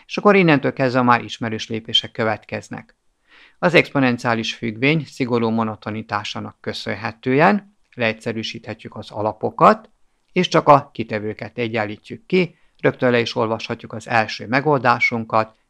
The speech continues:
x egyenlő nulla. Hasonlóképpen számolunk a másik esetben is, amikor is a t-nek, tehát a helyettesített változónak hármat kaptunk. Három az x-ediken egyenlő lesz tehát hárommal.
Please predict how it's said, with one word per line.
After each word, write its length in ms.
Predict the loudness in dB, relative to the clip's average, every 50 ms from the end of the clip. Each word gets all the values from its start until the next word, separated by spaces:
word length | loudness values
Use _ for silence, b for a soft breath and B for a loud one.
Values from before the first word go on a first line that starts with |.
| _ _ -4 -4
x 160 | -4 -2 0
egyenlő 600 | 2 2 4 4 4 4 4 2 0 0 -2 -6 -12
nulla. 500 | -12 -12 -10 -10 -10 -12 -12 -14 -16 _ _ _ _ _ _ _ _ _ _ _ _ _ _ _ b b b b b b b b b b
Hasonlóképpen 800 | 0 0 0 0 0 0 0 0 0 -2 -2 0 0 0 0 -2
számolunk 560 | -2 -2 -2 0 0 -2 -4 -4 -6 -6 -6
a 40 | -2
másik 460 | 0 0 0 0 -2 -8 -10 -10 -10
esetben 480 | -10 -8 -6 -6 -6 -6 -6 -4 -4
is, 180 | -2 -4 -4 -4
amikor 380 | -4 -4 -4 -6 -6 -6 -8 -6
is 160 | -6 -8 -10
a 80 | -10 -12 _ _
t-nek, 480 | -8 -8 -6 -4 -2 0 0 -2 -2
tehát 220 | -6 -12 -12 -12 -12
a 60 | -10
helyettesített 760 | -6 -4 -4 -4 -4 -8 -10 -8 -8 -10 -10 -12 -14 -16 -6
változónak 760 | 0 2 2 2 2 0 -6 -8 -6 -4 -4 -4 -4 -6 -6
hármat 480 | -2 0 0 0 0 -2 -6 -10 -8 -8
kaptunk. 600 | -8 -8 -8 -8 _ -10 -10 -10 -12 -16 -20 _ _ _ b b b b b b b b b b b b b
Három 360 | 0 6 8 8 8 8 8
az 180 | 6 4 4 2 -2
x-ediken 720 | -2 -2 -2 0 0 0 -2 0 0 0 0 0 -2 -6 -4
egyenlő 520 | 0 0 2 4 4 4 4 4 4 2
lesz 220 | 0 0 -2 -4 -8
tehát 400 | -10 -8 -4 -2 -2 -2 -4 -6
hárommal. 800 | -6 -6 -4 -4 -4 -6 -8 -10 -10 -8 -8 -10 -10 -14 _